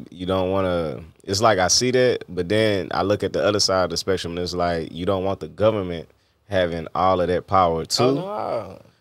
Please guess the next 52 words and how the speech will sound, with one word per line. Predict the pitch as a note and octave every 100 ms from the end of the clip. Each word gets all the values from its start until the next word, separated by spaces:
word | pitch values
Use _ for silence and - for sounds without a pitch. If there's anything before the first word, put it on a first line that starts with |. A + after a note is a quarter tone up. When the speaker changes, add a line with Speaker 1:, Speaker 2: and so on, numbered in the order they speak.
| _ -
Speaker 1:
Because | F#2+ A#2+ G2+
if | F#2 F#2
we | A2
don't | F2+ G#2 C#3
have | B2 A2 G2+ F#2+ F2+ F2 F2 - _ _ _ _ _ _
the | - G2
ability | F2+ G#2 G2+
to | F2
protect | - E2+ - F2+
ourselves, | F#2+ F2 G#2 F2+
or | F2+ F2+
at | E2+
least | G#2+ A2+ -
the | F2 D#2+ -
optics | G2+ - E2 - -
of | - F2+
being | D#2+ F#2 F2
Speaker 2:
Oh, |
yeah, | -
Speaker 1:
able | - F2+ -
to | -
Speaker 2:
man. | E2
Speaker 1:
look | G2 -
like | F2 E2+
we | F2+
can | - F2
protect | F2 - E2+ -
ourselves, | E2 - E2+ E2+ E2
Speaker 2:
Talking | - -
to | F2+
Speaker 1:
then | -
Speaker 2:
somebody | - D3+ C#3+ D3
that | C3
done | A#2+
took | - D#3+
the | -
gun | C3+ B2+ B2+
class, | - B2+ A#2 A2
bro. | G#2+ G#2+ A2 A2 A2+ - -
But | D#3
the | D3+
only | - E2+
Speaker 1:
Mm-hmm. | B2
Speaker 2:
reason | B2 A#2+
why | A#2 A2
I |
didn't | G#2+ G#2 A#2 A2
go | G#2+ A2
through | G#2 B2 C#3+
with | B2 A2+
it | G#2 G2+
because | G2+ - G#2 G#2 G2+